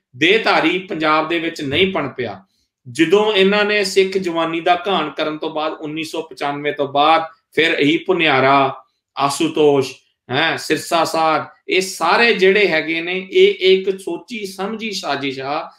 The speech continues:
ਕਿ ਸਿੱਖ ਜਿਹੜਾ ਸ਼ਬਦ ਗੁਰੂ ਆ, ਸਿੱਖ ਨੂੰ ਸ਼ਬਦ ਗੁਰੂ ਤੋਂ ਤੋੜਿਆ ਜਾਵੇ ਤੇ ਇਹ ਜਿਹੜੇ, ਅਹ, ਦੇਹਧਾਰੀ ਆ, ਇਹਨਾਂ ਦੇ ਲੜ ਲਾਇਆ ਜਾਏ ਤਾਂ ਕਿ ਅਸੀਂ ਇੱਕ ਸਿੱਖੀ ਦਾ ਘਾਣ ਕਰ ਸਕੀਏ। ਸਿੱਖਾਂ ਨੂੰ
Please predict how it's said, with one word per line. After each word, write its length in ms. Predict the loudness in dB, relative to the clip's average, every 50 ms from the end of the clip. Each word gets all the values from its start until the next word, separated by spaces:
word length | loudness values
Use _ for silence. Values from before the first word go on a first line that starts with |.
| _ _ _ _ 0
ਕਿ 140 | 0 0
ਸਿੱਖ 580 | 0 0 -4 -8 -2 2 2 2 2 0 -2 -2 -2 -2 -4 -12 _ _ _ _ _ _ -18 -12 -6
ਜਿਹੜਾ 180 | -4 -2 -2
ਸ਼ਬਦ 420 | -2 -2 -2 0 0 2 2 4 2
ਗੁਰੂ 340 | 4 4 6 6 6 6 6
ਆ, 200 | 4 2 -2 -8
ਸਿੱਖ 260 | -8 -4 -4 -4 -2 0
ਨੂੰ 120 | -2 -2
ਸ਼ਬਦ 380 | -2 -4 -4 -2 0 2 4 4
ਗੁਰੂ 280 | 6 6 6 6 4
ਤੋਂ 140 | 2 -2 -6
ਤੋੜਿਆ 380 | -4 -4 -4 -2 0 0 0 0
ਜਾਵੇ 440 | 2 2 2 4 2 2 0 -2 -6 _ _ _ _ _ 2
ਤੇ 200 | 2 2 2 2 4
ਇਹ 200 | 4 4 4 4
ਜਿਹੜੇ, 400 | 4 2 2 2 0 0 -4 -10 _ _ _ _ -10
ਅਹ, 220 | -8 -6 -4 -4
ਦੇਹਧਾਰੀ 600 | -4 -2 0 2 2 2 2 2 2 2 0 0 -2
ਆ, 80 | -4
ਇਹਨਾਂ 280 | -4 -4 -4 -4 -2 0
ਦੇ 140 | 0 0 2
ਲੜ 200 | 0 0 -2 -2
ਲਾਇਆ 340 | -4 -4 -4 -4 -4 -4
ਜਾਏ 300 | -4 -2 -2 -2 -2 -2 -4 -8 _ _ _ _ _ _ -2
ਤਾਂ 240 | 0 2 2 2 0
ਕਿ 320 | 2 2 2 2 2 0 -4
ਅਸੀਂ 520 | -10 -8 -6 -4 -2 0 0 0 -2 -4 -8 _ _ _ _
ਇੱਕ 200 | -12 -12 -12 -10
ਸਿੱਖੀ 400 | -10 -8 -8 -8 -8 -8 -10 -6
ਦਾ 220 | -2 0 0 0 0 -2
ਘਾਣ 200 | -4 -2 -4 -4
ਕਰ 180 | -6 -6 -6 -6
ਸਕੀਏ। 360 | -6 -10 -12 -10 -6 -6 -6
ਸਿੱਖਾਂ 560 | -6 -6 -6 -8 -8 -6 -4 -2 -2 -2 -2
ਨੂੰ 320 | -2 -4 -4 -6 -6 -8